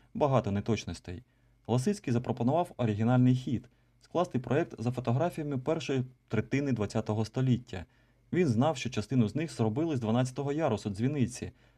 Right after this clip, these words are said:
Це допомогло визначити відмітки висот. Далі виготовили комп'ютерні зображення. Вирішили відновлювати будівлю в бароковому стилі вісімнадцятого століття. Додали нові елементи,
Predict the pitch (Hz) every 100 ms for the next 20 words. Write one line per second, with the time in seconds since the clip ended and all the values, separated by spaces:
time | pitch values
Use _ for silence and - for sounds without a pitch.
0 | _ - 185 135 110 104 120 113 120 120
1 | - - 95 87 123 127 117 123 - 95
2 | - _ _ _ _ _ - - 185 127
3 | 127 123 - 98 98 95 98 - - 117
4 | 107 101 92 90 85 82 80 127 - _
5 | _ _ _ _ _ _ _ _ _ _
6 | _ _ _ _ _ _ _ _ 110 123
7 | 185 131 127 110 101 120 127 104 101 92
8 | 101 123 165 127 98 117 135 113 101 98
9 | 98 - 147 120 98 98 98 95 - 101
10 | 101 120 117 98 - 85 - _ _ _
11 | - 117 147 180 110 95 98 95 107 151
12 | 147 127 117